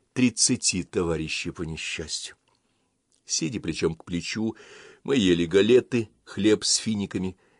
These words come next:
яблоки. В первую же ночь все мужчины молились вместе. И один из них спросил, почему Баба не участвует. "Надо просить Аллаха о спасении, помолись Господу".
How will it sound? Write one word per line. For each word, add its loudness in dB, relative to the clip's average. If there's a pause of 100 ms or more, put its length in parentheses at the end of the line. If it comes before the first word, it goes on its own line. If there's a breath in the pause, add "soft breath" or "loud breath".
(100)
яблоки. 0 (720)
В -20
первую 4
же 4
ночь 2
все 2
мужчины -4
молились -8
вместе. -10 (760)
И -10
один -2
из -4
них -4
спросил, -4 (240 soft breath)
почему -6
Баба 2
не 0
участвует. -6 (600)
"Надо 0
просить 0
Аллаха 2 (300 soft breath)
о 2
спасении, 2 (340 soft breath)
помолись 2
Господу". 0